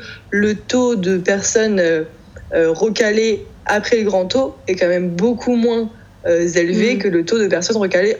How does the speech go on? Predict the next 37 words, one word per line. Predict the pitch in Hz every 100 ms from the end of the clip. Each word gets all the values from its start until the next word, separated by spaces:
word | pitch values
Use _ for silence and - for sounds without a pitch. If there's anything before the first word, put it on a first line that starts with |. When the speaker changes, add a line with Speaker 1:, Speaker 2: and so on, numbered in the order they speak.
| -
Speaker 1:
entre | 269 277 233
les | 208 190
écrits | 190 - 254 -
et | 185
le | 190
grand | 190 208
oral. | 214 185 165
Ça | 185
aussi, | 180 226
ça | - 175
rassure. | 185 214 - 175 - - - 175
Il |
y |
a, | 165
il | 165
y | 175
a |
Speaker 2:
Ouais. | 175
Speaker 1:
moins | 202
d'écrémage, | 220 170 208 196 - 214 190 175 160
si | - 165
j'ose | 160 160
dire. | 175 240 - - - - 170
Euh, | 165 160 160 156
si | 156 - 175
on | 175
y | 170 170 214
est, | 285 320 -
il |
y | 180
a |
plus | 175 214 180
de | 185
chances | 185 202 196 -
que | - 175
ça | - 147
le | 147